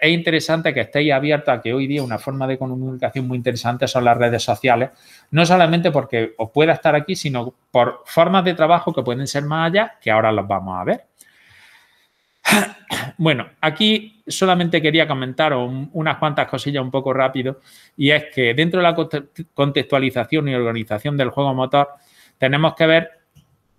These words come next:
que nosotros partimos de la parte, el mecanismo, a la dinámica de los juegos motores. Son algunos puntos que no quiero que se me olviden dentro de esta parte de introducción a la didáctica de los juegos motores, y es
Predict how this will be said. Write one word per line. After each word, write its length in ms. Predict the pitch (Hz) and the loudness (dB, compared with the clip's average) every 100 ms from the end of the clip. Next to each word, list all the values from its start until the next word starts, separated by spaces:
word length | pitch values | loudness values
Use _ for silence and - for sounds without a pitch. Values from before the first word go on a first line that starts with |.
| _ - | _ -2
que 420 | 180 180 180 - | 0 2 -2 -6
nosotros 580 | 143 143 131 185 196 202 | -2 0 0 0 0 0
partimos 580 | 170 160 180 175 196 131 | 0 0 -2 -2 -2 -4
de 260 | 127 123 - | -4 -4 -4
la 320 | 131 123 113 - | -2 0 2 2
parte, 600 | 190 208 - 117 101 - _ _ _ | 2 0 -4 -6 -6 -10 _ _ _
el 180 | 117 113 | -4 -2
mecanismo, 800 | 117 110 110 170 202 196 - - | -2 -2 0 2 2 0 -2 -2
a 100 | 143 | -2
la 140 | 135 123 | 0 -2
dinámica 540 | 117 123 165 202 208 | -2 -2 -2 0 0
de 80 | 175 | 2
los 140 | 113 | 0
juegos 300 | - 117 110 | 0 -2 -2
motores. 420 | 104 98 82 82 - _ _ _ _ _ _ | -4 -6 -8 -12 -20 _ _ _ _ _ _
Son 240 | - 190 | 0 4
algunos 360 | 202 180 185 165 | 4 2 2 2
puntos 300 | 202 202 208 | 0 -2 -2
que 100 | 160 | -2
no 140 | 147 151 | -2 0
quiero 180 | 151 | -2
que 100 | 151 | -2
se 140 | 123 123 | -4 -4
me 100 | 120 | -4
olviden 380 | 127 165 180 147 | -2 0 0 0
dentro 300 | 160 165 143 | 0 0 2
de 140 | 127 | 0
esta 200 | 127 123 | 0 0
parte 300 | 127 143 165 | 0 2 2
de 60 | 139 | 2
introducción 640 | 123 117 110 - 156 151 | 0 -2 -2 -2 -2 0
a 60 | |
la 100 | 127 | 0
didáctica 440 | 104 117 143 143 127 | 2 4 4 4 2
de 60 | |
los 120 | 120 - | 2 0
juegos 220 | 117 107 | -4 -4
motores, 360 | 98 98 101 | -6 -6 -2
y 60 | |
es 100 | 110 | 0